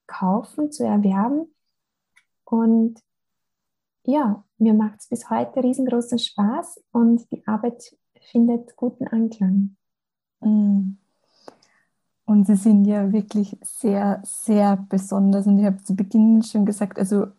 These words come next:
Speaker 2: auch mich haben die total verzaubert.
Speaker 1: Mhm.
Speaker 2: Das ist so ein besonderes Gefühl, wenn man deine Puppen in den Händen hält. Aber was bedeutet für dich Puppengeflüster?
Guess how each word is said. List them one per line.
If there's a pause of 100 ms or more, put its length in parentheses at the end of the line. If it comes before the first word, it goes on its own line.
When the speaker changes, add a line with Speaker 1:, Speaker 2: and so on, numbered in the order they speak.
Speaker 2:
auch
mich
haben
die
total
verzaubert. (320)
Speaker 1:
Mhm. (640)
Speaker 2:
Das
ist (200)
so
ein
besonderes
Gefühl,
wenn
man
deine
Puppen (520)
in
den
Händen
hält.
Aber (540)
was (340)
bedeutet
für
dich (220)
Puppengeflüster?